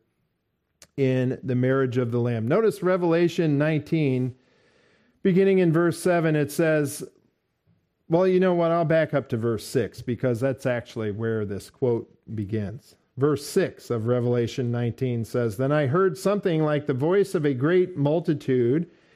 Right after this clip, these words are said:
and like the sound of many waters, and like the sound of mighty peals of thunder, saying, 'Hallelujah, for the Lord our God, the Almighty, reigns.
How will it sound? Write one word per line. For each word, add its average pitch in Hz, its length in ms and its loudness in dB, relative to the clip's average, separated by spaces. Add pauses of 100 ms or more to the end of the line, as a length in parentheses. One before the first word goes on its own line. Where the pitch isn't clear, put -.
(260)
and 190 140 4
like 180 200 2
the 165 100 2
sound 196 420 0
of 165 100 0
many 180 260 4
waters, 156 720 2
and 160 140 2
like 160 240 0
the 147 100 0
sound 190 400 0
of 147 160 0
mighty 175 440 4
peals 190 500 0
of 135 160 -2
thunder, 170 400 2
saying, 156 500 2
'Hallelujah, 180 880 2
for 170 220 0
the 151 140 2
Lord 220 420 0
our 196 380 -2
God, 175 480 0
the 147 140 4
Almighty, 160 880 2 (200)
reigns. 127 880 -2